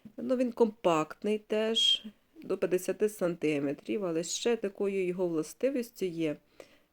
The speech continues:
те, що він теж довго квітує. Ото я казала, є такі, що до морозів вже, здається, і давно ехінацеї зав'язали насіння, і тільки хваляться ось цими своїми їжачками чорними.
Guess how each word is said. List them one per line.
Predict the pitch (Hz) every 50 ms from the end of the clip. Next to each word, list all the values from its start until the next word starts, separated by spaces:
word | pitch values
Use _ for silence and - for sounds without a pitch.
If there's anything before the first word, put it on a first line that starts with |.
| - - - _ -
те, | - 202 233
що | 226 - - - - 190
він | 165 175 208 208 202
теж | - - 190 202 202 - - -
довго | - 180 190 180 - 185 175
квітує. | - - 160 170 175 - - 151 139 139 - - 120
Ото | 98 151 - - 160
я | 180 175
казала, | 175 - 165 - - 143 143 143
є | 147 151 180 185
такі, | - - 170 - - 196 196
що | 196 - - 175
до | 165 165 170 170
морозів | 165 160 160 170 190 208 214 208 - 180 156 - - _ _ _ _ _ _ _ _ _ -
вже, | - 156 165 185 180 185
здається, | 180 185 180 170 165 165 185 185 180 180 - - 170 151 - -
і | 151 175 170 170 160 151 147 147 160 - _ _ _ _ _ _ _ _ _ _ _ -
давно | 160 180 185 175 185 196 208 202 190 175 -
ехінацеї | - 175 - - 180 170 165 170 - 175 180 175 165
зав'язали | 160 165 160 151 160 160 - 180 165 165 156
насіння, | 151 143 147 156 - - - 247 254 247 240 233 214 208
і | 196 185
тільки | 180 - - 175 - 175
хваляться | 175 - - - 175 180 170 170 170 - - - 170
ось | 156 160 -
цими | - - 170 165 160
своїми | 156 - - 170 170 160 165 156
їжачками | 156 156 160 156 143 143 - - - 254 269 262 240 240
чорними. | 233 - - 214 214 220 220 214 208 202 196 190 196